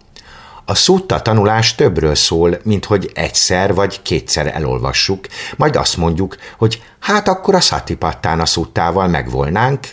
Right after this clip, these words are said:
mi legyen a következő. Miután befejezted egy szutta olvasását,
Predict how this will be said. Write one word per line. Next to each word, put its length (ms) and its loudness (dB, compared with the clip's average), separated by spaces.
mi 140 -2
legyen 300 0
a 100 0
következő. 840 -4
Miután 480 2
befejezted 640 2
egy 120 -2
szutta 440 -4
olvasását, 960 0